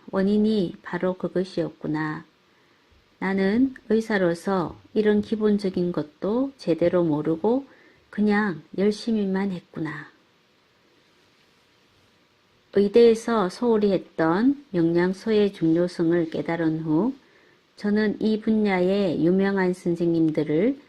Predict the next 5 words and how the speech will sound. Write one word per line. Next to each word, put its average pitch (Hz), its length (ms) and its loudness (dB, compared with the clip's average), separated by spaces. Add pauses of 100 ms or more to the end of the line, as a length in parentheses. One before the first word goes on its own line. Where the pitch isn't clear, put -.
(240)
개인적으로 180 960 2 (280)
직접 214 520 -6
찾아가 185 760 -4
배우기 175 460 -2
시작했습니다. - 1080 -10